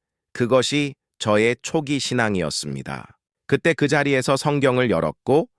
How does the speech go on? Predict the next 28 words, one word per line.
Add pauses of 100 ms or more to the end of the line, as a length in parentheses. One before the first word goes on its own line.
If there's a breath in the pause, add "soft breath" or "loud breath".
(300 soft breath)
제
손가락이
이
구절을
가리켰습니다. (460 soft breath)
"너희가
나를
택한
것이
아니라 (280)
내가
너희를
택하였고 (220)
너희가
가서
열매를
맺고 (180)
너희의
열매가
남게
하려고 (240)
너희를 (440)
세웠다." (600)
요한복음
십오
장
십육
절.